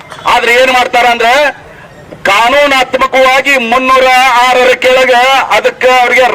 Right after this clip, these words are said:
ರದ್ದು ಮಾಡೋ ಪವರ್ ಇಲ್ಲ, ಅವ್ರಿಗೆ ಸರ್ಕಾರಕ್ಕೆ ರದ್ದು ಮಾಡೋ ಪವರ್ ಇತ್ತು. ಆದ್ರೆ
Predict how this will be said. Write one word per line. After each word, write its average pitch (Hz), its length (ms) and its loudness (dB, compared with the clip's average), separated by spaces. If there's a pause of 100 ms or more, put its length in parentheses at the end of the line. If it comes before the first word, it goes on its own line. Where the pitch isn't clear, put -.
ರದ್ದು 277 340 -2
ಮಾಡೋ 269 280 0
ಪವರ್ 240 400 0
ಇಲ್ಲ, 220 120 0
ಅವ್ರಿಗೆ 170 280 -2 (560)
ಸರ್ಕಾರಕ್ಕೆ 285 560 -2
ರದ್ದು 262 220 0
ಮಾಡೋ 247 200 -2
ಪವರ್ 220 300 0
ಇತ್ತು. - 260 -4 (800)
ಆದ್ರೆ 220 240 0